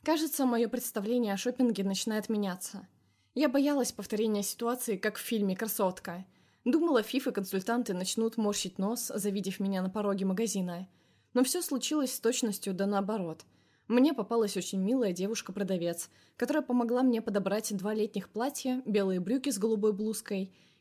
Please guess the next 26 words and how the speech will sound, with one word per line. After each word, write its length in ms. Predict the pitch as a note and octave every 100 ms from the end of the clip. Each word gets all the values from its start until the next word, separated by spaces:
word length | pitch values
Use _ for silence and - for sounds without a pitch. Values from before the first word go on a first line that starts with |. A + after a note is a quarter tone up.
| _
и 40 | D#4
невероятно 600 | D#4+ A#3 G#3 A3 G#3+ G3
модный, 560 | F3+ G3+ G#3+ F3+ D#3 -
по 40 |
ее 220 | F#3 F3 F3
словам, 400 | F#3 E3+ F#3+ A#3
комбинезон. 800 | A3+ G#3+ G3+ G3 F3+ D3+ F#3 - _ _ _ _ _ -
Вышагивая 540 | A3 D#4+ C#4+ A#3+ G#3+
бодрой 300 | G#3 B3 G#3
походкой, 540 | F#3+ F#3+ C4 B3+ G3+
вдруг 260 | F3+ G#3 A3
замечаю 460 | G3+ F#3+ F#3+ A#3+ G#3
бутик 360 | G3 - B3+
с 100 | -
нижним 280 | G3+ F#3+ G#3
бельем. 500 | G3+ G#3 F3+ E3 E3+ - _ _ _
Останавливаюсь 800 | B3 - C4 D4 C#4+ B3 G3+ -
у 20 | G#3
витрины, 560 | G3+ C4+ D4+ C4 F#3
за 140 | E3+ F#3+
которой 340 | G3+ G#3+ A#3
стоят 360 | G3 F#3+ G3 G3
манекены 640 | F#3+ F#3 F#3 B3+ B3+ F#3
в 140 | - G3+
умопомрачительных 960 | A#3+ A#3 A3+ A3 A3+ - A3+ F#3+ F3+
комплектах. 720 | - G3 F#3+ F3+ - E3+ -